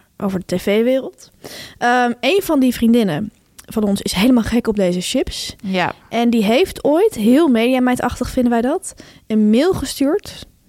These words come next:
Speaker 1: naar de online supermarkt Picnic. Wij hebben die mail in ons bezit. Zij heeft geschreven: "Dag Merle," die werkt denk ik daar. "Dag Merle, wat leuk. Dank voor je mail. De Mixplosions paprika van Chio zijn mijn favoriet.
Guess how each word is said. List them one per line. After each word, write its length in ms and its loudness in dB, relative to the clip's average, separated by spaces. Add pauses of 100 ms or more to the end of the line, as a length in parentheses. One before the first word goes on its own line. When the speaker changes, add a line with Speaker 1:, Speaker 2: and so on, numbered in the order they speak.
(140)
Speaker 1:
naar 160 2
de 80 0
online 400 0
supermarkt 460 -8
Picnic. 380 -10 (640)
Wij 160 -2
hebben 240 2
die 100 4
mail 180 2
in 100 -2
ons 140 -6
bezit. 440 -6 (500)
Zij 140 -2
heeft 140 -2
geschreven: 580 -2 (480)
"Dag 320 -2
Merle," 360 2
die 100 -4
werkt 200 -4
denk 120 -2
ik 60 -8
daar. 220 -2 (200)
"Dag 180 -2
Merle, 240 4
wat 180 -4
leuk. 340 0 (240)
Dank 240 0
voor 140 0
je 100 4
mail. 280 -2 (220)
De 100 -2
Mixplosions 680 2
paprika 540 -2
van 180 -6
Chio 340 2
zijn 180 -2
mijn 120 -2
favoriet. 680 -2